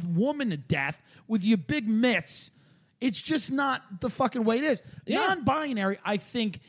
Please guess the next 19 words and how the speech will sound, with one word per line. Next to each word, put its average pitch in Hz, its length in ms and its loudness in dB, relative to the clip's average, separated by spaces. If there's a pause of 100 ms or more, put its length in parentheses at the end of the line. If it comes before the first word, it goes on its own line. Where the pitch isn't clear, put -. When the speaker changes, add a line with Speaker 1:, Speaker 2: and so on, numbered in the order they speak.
(160)
Speaker 1:
if 190 160 -4
you 277 80 -2
want 311 160 4
a 277 40 2
designation, 185 640 0
if 143 120 -8
you 190 60 -4
don't 175 140 -2
identify 156 440 -2
as 147 120 -4
a 143 40 -4
gender, 143 300 -4
that's 131 200 -6
fine. 120 240 -10 (280)
But 175 160 -2
that, 220 280 0
we 254 140 2
both 226 360 2
know 120 440 -4